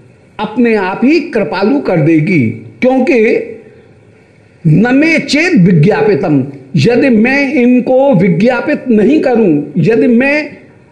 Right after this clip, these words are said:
तुम्हारी ओर से श्री श्याम, तुम्हारी सिफारिश इन गोपिकागणों को नहीं भी करूं, तब भी तुम्हारी दीनता इन सारी सखियों को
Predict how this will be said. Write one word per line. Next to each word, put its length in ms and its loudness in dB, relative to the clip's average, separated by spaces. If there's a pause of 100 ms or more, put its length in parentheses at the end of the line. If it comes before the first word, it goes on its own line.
(160)
तुम्हारी 420 0
ओर 240 2
से 300 -2
श्री 540 -2 (800)
श्याम, 320 -6
तुम्हारी 640 -2 (120)
सिफारिश 720 -2
इन 200 2
गोपिकागणों 800 0
को 180 0
नहीं 420 2
भी 160 2
करूं, 320 0 (420)
तब 200 -4
भी 120 2
तुम्हारी 540 0
दीनता 720 0 (460)
इन 220 2
सारी 400 0
सखियों 480 0
को 440 2